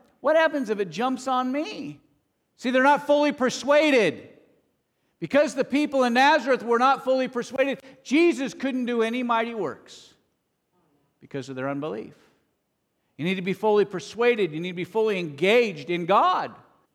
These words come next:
So not only is it enough for there, for power to be in existence, not only is it enough for you to have the impartation, you must be fully persuaded that what God has promised, He's also able to perform. Ephesians four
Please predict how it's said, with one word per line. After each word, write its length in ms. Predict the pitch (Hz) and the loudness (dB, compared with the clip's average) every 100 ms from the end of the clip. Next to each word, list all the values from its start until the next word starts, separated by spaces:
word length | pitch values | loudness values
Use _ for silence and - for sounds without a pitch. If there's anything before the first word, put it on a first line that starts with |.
| _ _ | _ _
So 120 | - | -2
not 180 | 220 277 | 2 6
only 200 | 294 285 | 6 4
is 100 | 254 | 2
it 100 | 233 | -2
enough 280 | 220 262 262 | 2 0 0
for 80 | 240 | 0
there, 400 | 220 202 170 156 - _ _ | 2 2 -4 -12 -20 _ _
for 140 | 208 - | -2 0
power 360 | 214 269 247 | 2 4 4
to 60 | 220 | 4
be 140 | 226 | 0
in 80 | 208 | 0
existence, 1040 | 175 156 269 302 285 262 196 - - - _ _ _ _ _ _ _ _ _ _ _ | -2 0 2 2 0 -2 -4 -14 -20 -20 _ _ _ _ _ _ _ _ _ _ _
not 160 | 185 262 | 4 6
only 240 | 285 277 | 6 4
is 140 | 254 | 2
it 80 | 220 | 0
enough 420 | 220 220 285 277 | 0 2 2 2
for 100 | 247 | -4
you 220 | 220 233 254 | -6 -4 0
to 220 | 226 185 - - | 0 0 -8 -2
have 300 | 220 214 185 | 2 2 2
the 160 | 220 | 2
impartation, 1400 | 285 269 - 226 196 - 247 359 349 - 233 175 113 - _ _ _ _ _ _ _ _ _ | 2 0 0 2 2 0 0 2 0 -2 -2 -2 -4 -12 _ _ _ _ _ _ _ _ _
you 80 | 147 | -8
must 200 | 160 147 | -6 -6
be 80 | 156 | -10
fully 340 | - 185 165 | -6 -4 -4
persuaded 720 | - 147 - 185 202 180 139 101 - _ _ _ _ _ | -8 -12 -12 -2 0 0 -4 -8 -20 _ _ _ _ _
that 80 | 139 | -4
what 140 | 160 139 | -4 0
God 260 | 175 170 | 2 2
has 140 | 147 - | 0 -8
promised, 520 | - 208 202 165 - | 0 2 2 -2 -8
He's 140 | 151 | -4
also 460 | 175 196 185 180 165 | 0 0 0 -4 -4
able 320 | 185 190 175 | 2 2 0
to 140 | 165 - | -8 -14
perform. 560 | 175 196 202 202 160 | -14 -2 2 4 4
Ephesians 500 | 147 208 233 185 175 | 0 -4 -8 -8 -12
four 420 | - 208 202 170 | -2 2 2 0